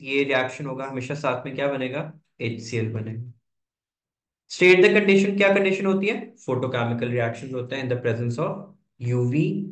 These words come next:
और लाइट कवर्ड हम दोनों यूज़ कर सकते हैं, यू वी लाइट। Then है the chemical equation for this, the chemical equation for this reaction is this।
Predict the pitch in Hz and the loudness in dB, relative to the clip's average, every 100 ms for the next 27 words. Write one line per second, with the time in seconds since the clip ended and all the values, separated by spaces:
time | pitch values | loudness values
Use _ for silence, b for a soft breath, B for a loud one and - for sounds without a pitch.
0 | - - _ - - 123 123 110 107 - | -14 -20 _ -16 -2 0 2 2 0 -2
1 | 107 107 113 107 104 104 104 104 - - | -4 -4 -4 -4 -6 -6 -6 -8 -12 -14
2 | - 101 113 - - _ _ _ _ 131 | -14 -14 -14 -14 -18 _ _ _ _ 0
3 | 117 113 117 113 107 - - - _ _ | 4 6 6 4 2 -4 -10 -18 _ _
4 | B B B B B - 151 175 196 - | B B B B B 0 6 6 6 6
5 | 214 214 214 208 185 156 180 170 214 233 | 6 6 6 4 4 6 4 6 6 6
6 | 233 - - - _ - 151 156 151 151 | 6 2 -4 -16 _ -2 2 6 8 10
7 | 151 151 208 202 165 143 143 143 151 151 | 8 6 6 4 6 6 6 4 4 2
8 | - - - - - _ _ _ _ _ | -4 -12 -18 -20 -20 _ _ _ _ _
9 | _ _ _ _ _ - 151 160 160 175 | _ _ _ _ _ -4 2 4 4 4
10 | 220 208 185 170 202 196 196 185 165 139 | 4 4 4 4 4 4 4 2 2 0
11 | 135 156 147 139 120 143 - | -2 -2 -2 -2 -4 -4 -4